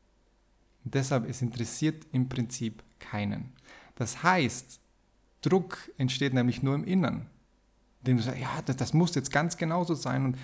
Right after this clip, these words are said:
und das sollte ich eigentlich schon und das sollte ich schon und das sollte ich schon und das sollte ich schon." Jedes Mal, wenn du dich vergleichst, entsteht Druck. Brauchst du nicht. Denn du hast deinen Weg.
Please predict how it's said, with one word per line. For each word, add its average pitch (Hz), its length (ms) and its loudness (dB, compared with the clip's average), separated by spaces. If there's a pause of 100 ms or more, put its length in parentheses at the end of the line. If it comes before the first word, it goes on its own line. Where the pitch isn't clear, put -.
(120)
und 131 180 0
das - 160 -2
sollte 170 240 4
ich 135 140 -2
eigentlich 147 300 -2
schon 135 180 -2
und 127 140 -2
das 113 120 -8
sollte 120 260 0
ich - 120 -6
schon 160 260 0
und 147 140 -6
das - 120 -8
sollte 120 240 -2
ich 117 100 -6
schon 123 180 0
und 117 160 -4
das 110 100 -8
sollte - 260 -8
ich - 80 -10
schon." 110 200 -6 (260)
Jedes 151 320 2
Mal, 160 260 4
wenn 151 120 2
du 135 60 0
dich 123 200 -4
vergleichst, 131 760 -2
entsteht - 560 -4
Druck. - 400 -10 (1200)
Brauchst 123 440 -6
du - 40 -8
nicht. - 400 -12 (640)
Denn 113 200 -4
du 175 200 6
hast 185 260 0
deinen 151 360 2
Weg. - 380 -8